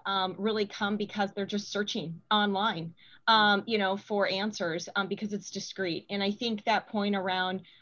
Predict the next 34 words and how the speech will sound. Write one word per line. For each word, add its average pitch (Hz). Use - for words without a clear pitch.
um, 196
normalizing 214
things 226
is 202
such -
an 392
important 233
aspect -
of 185
every, 254
all 262
the 254
work 196
that 190
we 196
do. 190
Um, 214
I 262
think 302
commonly 294
women 262
kind 269
of 254
think -
that 240
heavy 240
bleeding, 240
as 214
you're 214
talking 277
about, 214
is 214
just 233
normal. 226